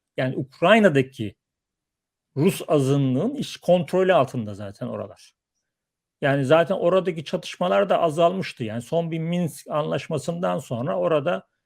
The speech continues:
hani ilk başta iki bin on dört, iki bin on beş o yıllarda bir çatışmalar yoğunlaşmıştı fakat şu anda çok yoğun bir çatışmalar yok orada. O yüzden orada çok büyük çatışma çıkacağını sanmıyorum. Yani, e, belki, e, yani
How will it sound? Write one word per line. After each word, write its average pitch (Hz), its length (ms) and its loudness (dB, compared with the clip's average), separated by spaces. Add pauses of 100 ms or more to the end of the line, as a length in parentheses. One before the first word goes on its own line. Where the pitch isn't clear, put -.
(120)
hani 147 140 -4
ilk 160 200 -8
başta 151 280 -2
iki 151 180 -6
bin 160 100 -4
on 156 200 -2
dört, 139 140 -2
iki 156 180 -10
bin 156 40 -6
on 147 200 -4
beş - 380 -8 (100)
o 156 180 -4
yıllarda 147 420 -2
bir 131 40 -6
çatışmalar 147 540 -4
yoğunlaşmıştı 147 680 -4
fakat 160 180 -4
şu 185 160 0
anda 147 460 0 (400)
çok - 300 -4
yoğun 156 300 2
bir 127 60 -2
çatışmalar 160 600 -4
yok 175 220 2
orada. 113 240 -2
O 185 80 0
yüzden 156 280 0 (300)
orada 220 400 4
çok 202 220 4
büyük 180 180 -2
çatışma 170 360 -8
çıkacağını 151 400 0
sanmıyorum. 143 540 -2 (480)
Yani, 156 260 0
e, 160 600 0 (140)
belki, 175 680 4 (440)
e, 170 80 -2 (920)
yani 160 360 0